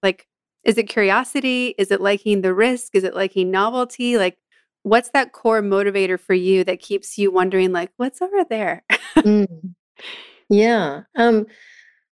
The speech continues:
Speaker 2: well, I guess it's,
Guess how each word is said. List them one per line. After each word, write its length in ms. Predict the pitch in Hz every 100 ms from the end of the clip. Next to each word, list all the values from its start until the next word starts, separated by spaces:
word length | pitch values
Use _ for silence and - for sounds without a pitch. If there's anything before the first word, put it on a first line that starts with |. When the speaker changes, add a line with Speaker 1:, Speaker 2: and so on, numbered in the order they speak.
| _ _ _ - - _ -
Speaker 2:
well, 460 | 247 277 302 330 - -
I 100 | 240
guess 340 | 240 403 453
it's, 400 | 226 220 - -